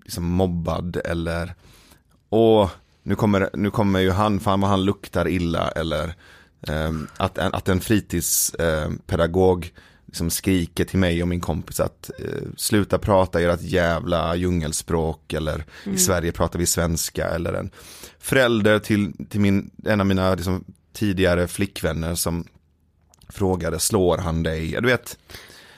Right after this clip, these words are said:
Speaker 2: Mm.
Speaker 1: många exempel som, som, och, och, som, som vuxen så finns ju det kvar.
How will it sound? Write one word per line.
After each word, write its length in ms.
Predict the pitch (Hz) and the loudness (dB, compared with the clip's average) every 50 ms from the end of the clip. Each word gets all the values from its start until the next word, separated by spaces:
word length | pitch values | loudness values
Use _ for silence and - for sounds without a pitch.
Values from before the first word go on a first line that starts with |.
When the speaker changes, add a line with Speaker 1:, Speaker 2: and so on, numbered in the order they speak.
| - - | -10 -6
Speaker 2:
Mm. 260 | 185 196 190 185 180 | -4 -2 -2 0 2
Speaker 1:
många 320 | 180 156 170 147 110 101 | 2 2 2 2 2 2
exempel 500 | 117 - - - 143 123 104 - 117 113 | 2 2 0 0 0 0 0 0 -2 0
som, 220 | - - 123 123 110 | 0 0 0 0 0
som, 280 | - 127 123 120 - | 0 0 0 0 -2
och, 460 | - - - 82 104 - - 98 101 101 | -6 -6 -6 -4 -4 -4 -4 -4 -4 -4
och, 100 | - - - - _ - - - _ _ _ _ - - - - - - - - _ _ - - - - - - _ _ | -6 -10 -16 -18 _ -20 -20 -20 _ _ _ _ -20 -20 -20 -20 -20 -20 -20 -20 _ _ -20 -20 -20 -20 -20 -20 _ _
som, 260 | - - 110 123 - | -2 0 0 2 2
som 220 | - - 127 120 | 2 2 2 4
vuxen 480 | 113 147 143 - - - - 87 98 117 | 2 2 0 0 -6 -4 -4 -4 -4 -4
så 100 | 151 143 | -4 -4
finns 260 | - 165 165 - - | -2 -2 -2 -2 0
ju 40 | 135 | 0
det 120 | 110 95 | 0 0
kvar. 520 | - - - 127 123 135 139 139 143 143 | -2 -2 0 2 4 6 6 4 4 2